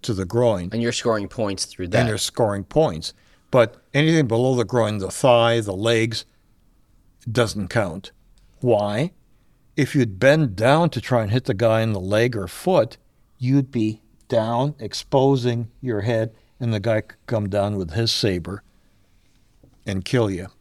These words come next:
Speaker 1: And the helmet was meant to protect them. Now, obviously, it wouldn't protect against gunpowder, but it would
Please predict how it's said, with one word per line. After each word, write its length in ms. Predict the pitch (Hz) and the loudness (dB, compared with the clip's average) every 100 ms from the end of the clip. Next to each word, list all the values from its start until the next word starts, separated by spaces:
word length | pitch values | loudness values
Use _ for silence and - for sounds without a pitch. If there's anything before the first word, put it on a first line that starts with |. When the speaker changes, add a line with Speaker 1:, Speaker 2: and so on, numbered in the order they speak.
| _ _ _ _ _ _ _ _ _ _ - | _ _ _ _ _ _ _ _ _ _ -2
Speaker 1:
And 240 | 120 110 | -2 -2
the 240 | 117 113 | -6 -4
helmet 380 | 104 147 160 127 | 2 4 4 2
was 200 | 113 104 | 0 -4
meant 220 | 110 104 | -4 -4
to 80 | - | -4
protect 460 | 101 101 - 90 - | -6 -6 -4 -6 -8
them. 200 | 82 92 _ _ _ - | -16 -16 _ _ _ -4
Now, 140 | 117 | -2
obviously, 460 | 104 117 127 120 143 | 2 4 4 2 0
it 60 | 107 | 0
wouldn't 220 | 104 98 | -2 -4
protect 380 | 101 - 98 92 | -6 -2 -4 -4
against 480 | 87 95 90 - | -6 -6 -6 -6
gunpowder, 680 | - 120 165 165 139 131 139 - _ _ | 0 0 2 2 2 2 -2 -6 _ _
but 180 | 127 110 | -2 0
it 120 | 107 | 0
would 420 | 104 120 135 107 | 2 2 0 -4